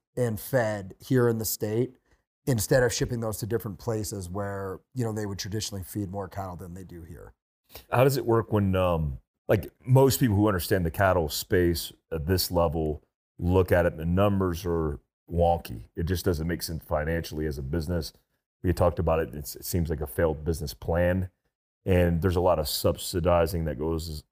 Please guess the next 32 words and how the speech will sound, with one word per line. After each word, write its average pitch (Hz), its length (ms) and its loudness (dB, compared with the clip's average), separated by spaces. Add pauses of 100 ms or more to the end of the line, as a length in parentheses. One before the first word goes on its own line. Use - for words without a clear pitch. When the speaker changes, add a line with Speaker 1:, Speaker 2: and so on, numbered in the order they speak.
Speaker 2:
goes 82 300 2
on, 82 360 0 (560)
but 92 80 0
there's 87 200 2
also 87 680 2 (800)
reasons 92 640 2
why 69 360 -2 (180)
it's 113 140 0
Speaker 1:
Mm-hmm. 113 60 -2
Speaker 2:
kind 82 140 2
of 71 80 -4
the 76 60 -6
way 76 180 -2
it 71 120 -6
is. 76 280 -6 (760)
What's 113 300 2
the 117 80 2
start - 300 2
point 98 280 -2
for 82 360 0 (380)
how 98 160 4
much 95 240 0
does 80 200 0
a, 78 60 -4 (120)
does 73 160 -4
a 71 120 -6 (260)
cow 85 280 4
cost 85 520 0
or 73 140 0
a 71 40 -4
calf 82 440 2
cost, 82 480 0